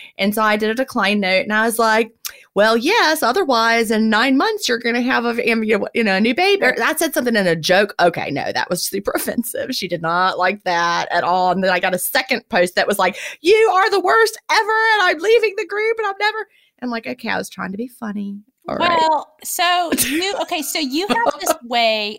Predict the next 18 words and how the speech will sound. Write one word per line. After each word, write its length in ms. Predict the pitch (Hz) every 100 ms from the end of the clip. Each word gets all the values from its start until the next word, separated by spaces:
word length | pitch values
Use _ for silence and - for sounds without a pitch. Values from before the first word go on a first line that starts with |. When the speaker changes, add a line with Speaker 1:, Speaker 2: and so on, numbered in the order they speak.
| -
Speaker 2:
of, 500 | 214 220 196 190 185 - _ - - -
like, 300 | 214 202 - _
you 380 | 190 208 269 330
can 320 | 330 311 233
correct 560 | - - 190 175 - -
somebody 760 | - 269 269 269 277 269 262 254
or 240 | 185 180
you 280 | 165 - 180
could, 600 | - 175 156 151 131 - _ _ _ _
you 140 | 196 180
can 180 | 175
redirect 520 | 156 170 160 - - -
somebody 380 | 269 311 349
who's 240 | 269 208 175
maybe 540 | 180 165 160 156 147 _ _ _ _ _ _ _ _ _ _ _ _ -
not 560 | 180 170 185 269 -
being 240 | 339 392 403
pleasant 720 | - 427 427 480 523 - -